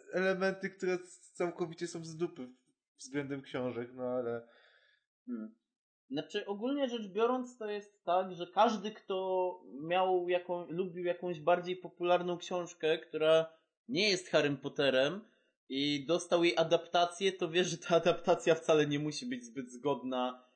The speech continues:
Speaker 2: e, z materiałem źródłowym, ale też, e, nie będę tutaj mówił, że to jest coś, co ma jakiś, nie wiem, licznik procentowy i od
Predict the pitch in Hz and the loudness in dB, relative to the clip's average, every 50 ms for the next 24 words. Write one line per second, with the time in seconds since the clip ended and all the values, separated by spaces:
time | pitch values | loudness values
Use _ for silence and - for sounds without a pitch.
0 | _ _ - 127 127 127 123 123 127 135 127 - 143 139 143 143 143 139 139 135 | _ _ -2 -2 0 0 -2 -2 -4 -6 -4 -2 0 0 2 2 2 0 -2 -4
1 | 139 139 135 135 143 143 139 143 180 208 247 247 - - - 226 - 156 190 220 | -6 -8 -6 -2 -2 -2 0 0 0 -2 -2 -4 -8 -12 -12 -2 2 4 4 4
2 | 214 - 220 208 - - - - _ - 160 170 175 175 175 175 175 175 165 160 | 4 2 0 -2 -2 -6 -12 -18 _ 0 0 0 2 0 0 -2 -2 -4 -4 -2
3 | 165 180 180 202 208 208 202 190 190 - - 196 185 185 196 196 180 175 175 170 | -2 0 0 0 2 2 0 -2 -2 -4 -2 -2 0 0 0 -2 -2 -2 -2 -2
4 | 165 151 151 147 151 151 151 151 151 156 156 - - - 165 160 156 160 156 - | -2 -2 0 2 4 4 4 4 4 2 2 0 0 2 4 4 4 2 0 -2
5 | - - - _ - - 165 180 185 185 - - - - - 170 160 160 160 156 | -8 -16 -20 _ -2 2 2 2 2 0 -4 -10 -8 -2 4 6 8 8 8 8
6 | 156 156 156 147 - - 123 139 147 143 147 160 160 160 160 156 156 - - 170 | 6 4 0 -4 -8 -10 -10 -8 -6 -2 2 2 4 2 2 0 -6 -8 -4 -2
7 | 165 135 131 131 127 135 147 165 180 - - - 165 165 165 - - - 160 160 | -2 0 0 0 -2 -2 -2 -4 -6 -8 -8 -6 -6 -6 -6 -8 -6 -2 -2 -2
8 | 160 - - 160 165 160 - 170 170 160 165 170 170 165 - - 147 147 151 151 | 0 -2 -2 -4 -2 0 2 2 2 2 0 0 0 0 0 0 0 0 0 0
9 | - - _ | -2 -8 _